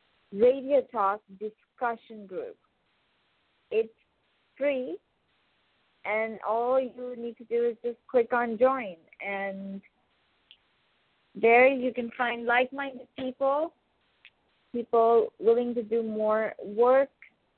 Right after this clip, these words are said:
that are doing and that are working with these teachings as well, and a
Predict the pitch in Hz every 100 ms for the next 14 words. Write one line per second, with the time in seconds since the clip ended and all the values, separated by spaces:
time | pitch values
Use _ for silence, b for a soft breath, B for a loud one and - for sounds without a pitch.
0 | 220 226 208 202 208 _ _ _ _ _
1 | _ _ - 220 220 214 208 _ _ _
2 | _ _ _ _ _ _ _ _ - 190
3 | 196 - _ _ 214 214 208 240 254 277
4 | 254 240 208 220 214 - 220 220 214 214
5 | 190 190 220 233 262 311 _ _ _ _
6 | _ _ _ _ _ _ 220 220